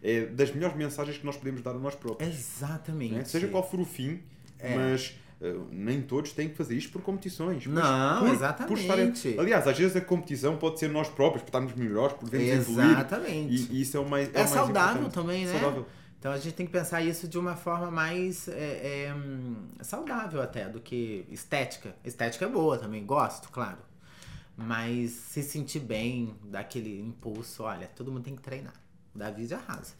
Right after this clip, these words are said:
Speaker 2: <laughs>
Speaker 1: E como é que é agora, eh, a tua rotina de treinos, mais ou menos? Quantas por
Speaker 2: Três
Speaker 1: semana?
Speaker 2: vezes por semana, com personal. É, como eu tenho uma vida corrida também, isso já acaba que me ajuda, mas ele puxa bastante, não me dá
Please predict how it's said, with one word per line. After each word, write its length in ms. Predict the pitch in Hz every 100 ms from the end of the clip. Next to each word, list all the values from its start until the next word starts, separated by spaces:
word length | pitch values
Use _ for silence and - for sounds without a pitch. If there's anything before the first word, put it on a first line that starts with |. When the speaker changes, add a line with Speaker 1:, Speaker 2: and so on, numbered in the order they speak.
| - - -
Speaker 2:
<laughs> 800 | 208 147 185 180 175 160 147 -
Speaker 1:
E 60 | 131
como 220 | 131 143
é 40 | 139
que 140 | 135
é 60 | 120
agora, 380 | 117 113 110 - -
eh, 240 | 98 71 - - -
a 60 |
tua 160 | 101 110
rotina 320 | - - 98
de 100 | 92
treinos, 420 | - 113 123 107 98
mais 180 | 92
ou 60 | 92
menos? 280 | 104 110 101
Quantas 260 | 110 104 98
por 60 |
Speaker 2:
Três 320 | 170 165 185
Speaker 1:
semana? 140 | 160 151
Speaker 2:
vezes 160 | 151
por 160 | - 143
semana, 720 | - 135 117 104 110 170 226 -
com 120 | 113
personal. 760 | 104 117 - 98 87 90 123 240 - - - - - - - - - -
É, 460 | - 117 117 117 113
como 160 | 143 139
eu 60 | 135
tenho 140 | 135
uma 120 | 131
vida 200 | 120 120
corrida 440 | 120 123 113 123 113
também, 440 | 117 110 117 101
isso 240 | 95 - 95
já 100 | 101
acaba 380 | 98 104 98 95
que 340 | - 95 92 92 92 - - -
me 60 |
ajuda, 400 | 95 - 113 131
mas 340 | 131 120 117 120
ele 160 | 117
puxa 340 | - 131 123 117
bastante, 400 | 107 - 113 120
não 140 | 123
me 140 | 135
dá 420 | 120 123 127 -